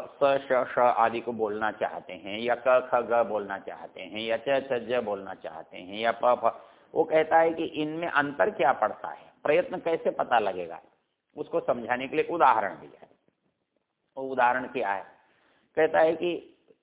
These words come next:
आपके पास तीन गोले हैं, एक गोला लोहे का है, एक गोला लकड़ी का है, एक गोला ऊन का है।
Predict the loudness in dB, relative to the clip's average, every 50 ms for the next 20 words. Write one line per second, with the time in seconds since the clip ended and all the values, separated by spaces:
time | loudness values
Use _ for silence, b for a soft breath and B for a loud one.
0 | _ _ _ 6 6 6 8 6 2 0 2 0 0 0 -4 -6 -4 -4 -4 -2
1 | 0 2 2 2 2 0 -4 -8 -14 -20 -20 _ _ _ _ _ _ _ _ _
2 | _ _ _ _ _ _ _ _ _ -2 2 2 2 2 2 2 2 2 6 6
3 | 6 6 6 2 -4 -14 -18 -12 -6 -2 0 2 4 4 4 2 2 2 0 0
4 | 0 -2 -6 -8 -14 -20 _ _ _ _ _ _ _ _ _ _ _ _ _ 0
5 | 2 2 2 2 2 4 4 4 2 2 -2 -2 2 2 2 0 0 -6 -6 -4
6 | 0 0 0 2 2 0 -4 -6 -6 -12 _ _ _ _ _ _ _ _ _ _
7 | -2 0 0 0 0 0 2 4 4 4 2 2 0 0 0 0 -2 -4 -6 -8
8 | -10 -10 -12 -18